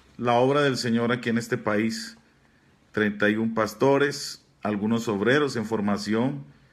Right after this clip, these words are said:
Bueno, también tenemos una escuela de formación de obreros que este año, pues,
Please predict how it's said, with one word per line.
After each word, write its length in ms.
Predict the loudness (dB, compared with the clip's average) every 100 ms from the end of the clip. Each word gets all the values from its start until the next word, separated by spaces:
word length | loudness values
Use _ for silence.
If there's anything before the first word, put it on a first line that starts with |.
| _ _
Bueno, 280 | 0 2 0
también 360 | 0 0 -2
tenemos 420 | 0 0 0 -4 -2
una 140 | -2
escuela 420 | -4 -2 0 2
de 60 | 2
formación 540 | 0 0 0 0 0
de 80 | 0
obreros 640 | 2 2 2 -2 -6 -16 -20 _ _ _ _ _ -2
que 640 | 2 4 4 4 2 -2
este 340 | -4 -4 2 2
año, 360 | 4 2 0
pues, 480 | 0 0 -2 -6 -16